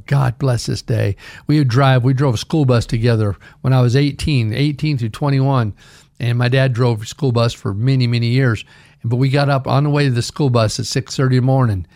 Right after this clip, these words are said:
Dad would, if I was driving, Dad would pray. And if he was driving, he'd have me pray. "Tom, pray that God uses this day, that God blesses this day." So we'd always pray.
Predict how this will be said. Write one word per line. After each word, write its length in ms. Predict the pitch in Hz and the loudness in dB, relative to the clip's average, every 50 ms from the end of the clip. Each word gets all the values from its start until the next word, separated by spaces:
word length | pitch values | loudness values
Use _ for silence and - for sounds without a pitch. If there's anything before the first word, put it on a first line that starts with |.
| _ _ _ _ _ _ - | _ _ _ _ _ _ 0
Dad 260 | 139 131 131 135 123 | 2 2 2 4 2
would, 180 | 120 113 101 - _ - _ _ - | 2 0 -2 -6 _ -20 _ _ -4
if 180 | 120 120 - | -4 0 0
I 100 | 143 143 | 2 2
was 160 | 147 139 139 117 | 2 2 2 2
driving, 460 | 113 135 135 139 135 127 127 123 117 | 2 2 2 4 2 2 2 0 2
Dad 260 | 131 131 131 135 131 | 2 2 2 2 2
would 220 | 120 117 107 - | 0 -2 -2 -4
pray. 500 | - - - 156 143 127 113 101 98 104 | -10 -6 -2 0 2 2 2 0 0 -2
And 140 | 107 101 113 | -2 -2 -2
if 100 | 113 - | -4 -4
he 160 | - 170 175 | -2 -2 0
was 140 | 165 151 123 | 0 0 0
driving, 340 | - 135 131 131 131 131 131 | 2 2 2 2 2 2 2
he'd 200 | 135 139 147 127 | 2 2 2 2
have 200 | 131 127 123 113 | 2 2 2 2
me 160 | 123 135 135 | 0 0 0
pray. 420 | 127 131 - 123 120 113 107 98 - - - - - - _ _ _ _ - | -2 -2 -2 -2 0 0 0 0 -2 -8 -18 -20 -20 -20 _ _ _ _ -14
"Tom, 400 | - - 147 175 170 151 127 110 - _ - | -6 -2 0 0 0 0 -2 -4 -6 _ -20
pray 500 | - - - 165 143 117 98 90 80 73 _ _ _ _ - | -14 -4 -2 0 0 0 0 -2 -4 -6 _ _ _ _ -8
that 140 | - 113 113 | -8 -6 -4
God 280 | - 165 156 156 127 | -2 -2 -2 -2 -2
uses 440 | 107 107 110 123 143 143 123 104 - | -4 -2 0 2 2 2 0 -2 -2
this 200 | - 120 98 - | -4 -4 -4 -4
day, 380 | - - 110 98 87 85 73 - _ _ - - - _ | -6 -4 -4 -4 -4 -6 -8 -12 _ _ -20 -20 -14 _
that 160 | - 131 131 | -4 -2 -2
God 300 | - 180 175 180 156 123 | 0 0 0 0 -2 -2
blesses 440 | 110 131 131 143 143 - - - - | 0 2 2 2 2 0 -4 -10 -6
this 140 | - 113 107 | -6 -6 -4
day." 160 | - 123 113 | -2 -2 -2
So 140 | 107 - 151 | -2 -2 -2
we'd 220 | 156 170 170 147 | -2 0 0 0
always 460 | 123 131 147 147 151 147 135 131 117 - | 0 0 0 2 2 2 2 0 0 -2
pray. 460 | - - 147 131 127 117 113 113 | -4 -4 -2 0 0 0 -2 -6